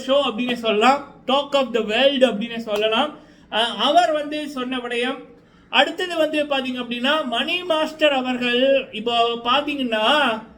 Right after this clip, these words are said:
அஹ், பிக் பாஸ் சீசன் செவன்ல அவருக்கு இருந்த ஃபேன் பேஸை விட, அவருக்கு எப்பயுமே ஒரு ஃபேன் பேஸ் இருக்கும். இசை, அதாவது பாடல்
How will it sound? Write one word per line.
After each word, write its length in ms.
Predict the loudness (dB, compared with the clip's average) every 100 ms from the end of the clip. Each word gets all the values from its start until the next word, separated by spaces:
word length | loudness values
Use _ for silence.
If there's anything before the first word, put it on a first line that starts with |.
| -20 -10
அஹ், 280 | -2 2 2
பிக் 220 | 0 0
பாஸ் 240 | 2 2 0
சீசன் 460 | -4 0 0 0 -4 -2
செவன்ல 500 | 0 2 0 0 0 0 -2 -8 -14 -20 _ _ -20 _ -20 -2
அவருக்கு 600 | 0 4 4 2 -2 -4
இருந்த 360 | -4 -2 -2 -2
ஃபேன் 280 | -2 -2 0 0
பேஸை 420 | 0 0 -4 -2
விட, 300 | 0 4 4 4 2 0 -6 -18 -6
அவருக்கு 340 | -4 -2 -4
எப்பயுமே 400 | -2 0 0 0
ஒரு 120 | -2
ஃபேன் 300 | -2 -4 -2
பேஸ் 200 | -4 -2
இருக்கும். 320 | -4 -4 -6 -8 -20 -20 -10
இசை, 480 | -8 2 2 2 -8 -18 -20 -6
அதாவது 400 | -2 0 2 0
பாடல் 640 | -2 -2 0 2 2 0